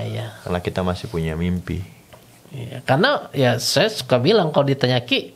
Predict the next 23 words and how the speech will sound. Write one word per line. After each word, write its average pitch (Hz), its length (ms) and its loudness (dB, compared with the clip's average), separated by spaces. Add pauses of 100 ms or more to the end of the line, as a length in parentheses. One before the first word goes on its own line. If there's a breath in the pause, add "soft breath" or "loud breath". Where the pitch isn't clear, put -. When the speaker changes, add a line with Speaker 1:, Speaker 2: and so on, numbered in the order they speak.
Speaker 1:
buat 151 260 0
Olimpiade 175 480 4
memang 277 440 4
batasan 220 300 2
usia 226 280 4
berapa?" 185 460 2
gitu 156 180 -4
kan, 180 220 2
saya, 135 420 -2 (500 loud breath)
kalau 156 140 2
saya 160 200 4
bilang 190 320 6
secara 120 420 2
prosedur 117 500 0
peraturannya 123 720 2
di, 139 180 2 (680)
di 131 280 0
sport 127 340 0
data 120 200 4
atau 120 100 2
di 123 100 4
Olimpiade 127 440 6
itu 208 360 6